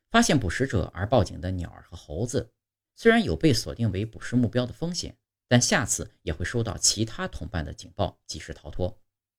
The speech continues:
这样相互帮助的基础在于互惠合作，不算纯粹的舍己为人。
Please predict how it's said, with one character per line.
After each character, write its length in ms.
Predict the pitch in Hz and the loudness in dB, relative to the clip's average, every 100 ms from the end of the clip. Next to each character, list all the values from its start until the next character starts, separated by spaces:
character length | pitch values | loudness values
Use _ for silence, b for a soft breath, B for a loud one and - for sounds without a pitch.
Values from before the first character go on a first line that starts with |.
| _ _ _ _ _ | _ _ _ _ _
这 120 | - | 6
样 100 | 151 | 8
相 180 | 127 156 | 8 2
互 100 | 143 | 0
帮 200 | 139 147 | 2 2
助 120 | 135 | 0
的 80 | 95 | -2
基 180 | - 135 | -4 -10
础 280 | - - - | -10 -12 -6
在 160 | 101 87 | -2 -2
于 240 | 87 90 | -4 -14
互 260 | 110 - 113 | -14 -12 -8
惠 120 | 90 | -6
合 200 | - 104 | -6 -2
作， 320 | 165 131 - _ - | 2 2 0 _ -6
不 100 | 90 | -4
算 200 | 104 80 | -2 -2
纯 260 | - 76 | -2 -2
粹 240 | 113 175 107 | -2 -2 -2
的 180 | - - | -4 -10
舍 240 | - - | -8 -4
己 180 | 73 - - | -4 -6 -10
为 60 | |
人。 200 | 80 76 | -12 -14